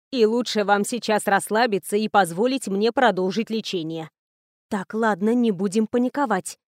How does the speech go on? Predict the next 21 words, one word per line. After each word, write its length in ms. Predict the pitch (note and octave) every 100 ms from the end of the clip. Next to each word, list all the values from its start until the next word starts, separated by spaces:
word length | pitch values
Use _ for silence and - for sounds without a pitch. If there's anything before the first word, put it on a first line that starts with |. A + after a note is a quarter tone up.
| _ _
Она 300 | - A#3+ A#3+
латает 460 | A3+ A3 B3 A#3+ A#3
меня 300 | A3+ A3+ A3+
на 200 | A3+ G#3+
энергетическом 800 | A3 A3 A3 B3+ A3+ A3+ - B3
уровне. 380 | C4+ G3 E3 D3 _ _ _
Не 160 | C#4 C#4+
нужно 360 | C#4 C4+ G3+ G3
мешать 420 | F#3 B3+ C#4 G3
ей 200 | F#3+ G3
делать 360 | D3+ B3+ B3
свою 360 | - G3 G3 G3
работу. 500 | A3 A3 C4+ D#3+ C3+ _ _ _
Но 400 | A3 A#3 A#3 A3 - _ _ _ _ _
Минока 460 | G#3 G#3 G#3+ C#4 A3
успела 540 | G#3 - B3+ B3+ G3
от 100 | F#3+
кого-то 420 | G#3 F#3+ C4 A#3
залететь 580 | E3+ G3 G3 - F4+ -
перед 240 | F4 D4+ -
смертью. 580 | C#4 B3 D#3 F3+ D3+